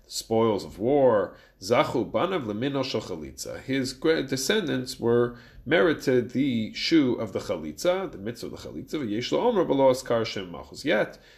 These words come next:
says the Shulchan Aruch at the end, the person, you could say the bracha, but you don't say Hashem's name.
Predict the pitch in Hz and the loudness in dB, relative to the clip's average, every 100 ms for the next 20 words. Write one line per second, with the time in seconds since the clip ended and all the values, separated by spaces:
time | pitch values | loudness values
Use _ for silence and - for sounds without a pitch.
0 | _ 143 147 185 185 185 180 - 233 220 | _ -8 -4 -6 -2 -2 -2 0 2 2
1 | 196 - 185 151 143 135 - 127 247 254 | 0 0 0 0 -6 -10 -10 0 2 4
2 | 269 247 185 - 151 160 170 - - 127 | 4 2 0 -2 -4 -2 -2 -2 0 2
3 | 123 107 - 104 92 - 55 - | 2 0 -4 -6 -8 -16 -18 -18